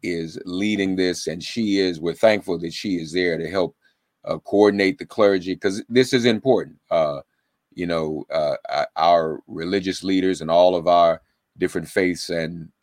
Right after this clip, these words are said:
communities, Faiths United to Save Democracy, this is so important. This is where the message has to be. Every opportunity we can get to share that message, uh, it has to be done. And as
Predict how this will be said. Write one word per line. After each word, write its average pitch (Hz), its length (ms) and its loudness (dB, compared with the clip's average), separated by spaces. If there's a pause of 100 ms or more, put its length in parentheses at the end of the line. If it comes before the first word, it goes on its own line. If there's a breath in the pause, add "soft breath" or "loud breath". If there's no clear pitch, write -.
communities, 87 840 -4
Faiths 95 360 -2
United 87 380 -2
to 82 60 -10
Save 87 480 -4 (460)
Democracy, 92 600 0
this 101 240 -4
is 92 120 -6
so 98 220 0
important. 82 440 -4
This 104 200 -2
is 92 100 -8
where 95 240 2
the 87 100 -2
message 92 580 -4 (380)
has 104 280 0
to 87 100 -6
be. 85 280 -2
Every 104 220 4
opportunity 104 420 2
we 101 140 -2
can 90 160 -8
get 98 220 -2
to 82 80 -12
share 104 340 0
that 90 180 -2
message, - 540 -6 (480)
uh, 76 300 -4
it 82 140 -6
has 85 280 -2
to 76 80 -10
be 78 120 -10
done. 76 320 -4
And 73 140 -10
as 76 320 -10